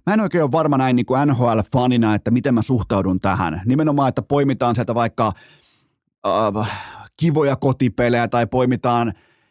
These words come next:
ei nyt voi sanoa helppoja vastustajia, koska se pelaa Anaheim Ducksissa, mut siis jokainen varmaan saa kuvan siitä, että ei työnnetä, niinku, kaikille vieraskiertueille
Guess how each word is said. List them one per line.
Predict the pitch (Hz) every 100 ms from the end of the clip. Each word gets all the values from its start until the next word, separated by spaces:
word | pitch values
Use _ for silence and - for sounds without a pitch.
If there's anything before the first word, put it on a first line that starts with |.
| _ 135
ei |
nyt | 135
voi | 151
sanoa | 135 135 127
helppoja | 143 147 - 127 113
vastustajia, | 127 123 123 117
koska | 107
se | -
pelaa | - 123 127
Anaheim | 123 113 110
Ducksissa, | 123 - 113
mut | 107 110
siis | 156 160
jokainen | 190 175
varmaan | 165 160
saa | 147 143
kuvan | 160 156 139
siitä, | 127 120
että | 117 120
ei |
työnnetä, | - 139 127 120
niinku, | 117 113
kaikille | 127 123 120 101
vieraskiertueille | 123 117 - 123 98 113 104 104